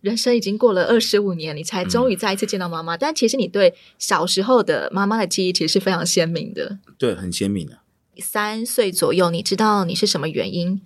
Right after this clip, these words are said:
Speaker 1: 从家里面住进寄养家庭吗？
Speaker 2: 大概六七岁才知道原因是什么。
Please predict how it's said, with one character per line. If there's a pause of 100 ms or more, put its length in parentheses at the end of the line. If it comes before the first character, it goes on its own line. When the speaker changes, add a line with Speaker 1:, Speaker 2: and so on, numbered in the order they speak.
(120)
Speaker 1:
从
家
里
面
住
进
寄
养
家
庭
吗？ (760)
Speaker 2:
大
概
六
七
岁
才
知
道
原
因
是
什
么。